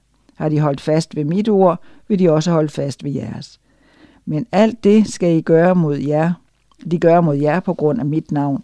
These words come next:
fordi de ikke kender ham, som har sendt mig." Evangeliet skal fremmes ved offensiv kamp på trods af modstand, fare, tab og lidelser.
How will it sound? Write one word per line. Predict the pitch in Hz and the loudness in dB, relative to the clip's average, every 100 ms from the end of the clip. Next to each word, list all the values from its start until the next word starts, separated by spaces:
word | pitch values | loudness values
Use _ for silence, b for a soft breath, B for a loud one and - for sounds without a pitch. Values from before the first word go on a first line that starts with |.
| b b b _ | b b b _
fordi | 180 165 226 202 | -6 0 0 0
de | 175 | -2
ikke | 175 175 170 | 0 0 -2
kender | - 175 180 | -2 0 2
ham, | 170 170 208 226 | 2 2 4 2
som | 214 202 | 2 2
har | 185 | 0
sendt | - 147 - - | 0 -2 -4 -8
mig." | - - _ _ _ _ _ _ _ _ _ _ _ _ - b b b b b - | -8 -14 _ _ _ _ _ _ _ _ _ _ _ _ -20 b b b b b 4
Evangeliet | 180 151 151 156 220 202 175 | 4 6 2 2 2 2 0
skal | - 156 | -2 -4
fremmes | - 156 190 220 - | 0 4 4 4 2
ved | 160 156 | -4 0
offensiv | 160 156 175 160 - 139 - | 0 0 -2 -2 -4 -6 -4
kamp | 185 185 - - - | 0 0 -2 -12 -10
på | |
trods | 165 - 151 156 - | -10 -4 -2 -2 -4
af | 156 | -4
modstand, | 156 185 - 180 165 b b b _ | -2 -2 0 0 0 b b b _
fare, | - 151 160 175 180 - | -4 0 2 2 -2 -8
tab | - 156 147 - - | -2 0 0 -4 -8
og | 160 | -4
lidelser. | 151 156 156 143 | 0 0 0 -6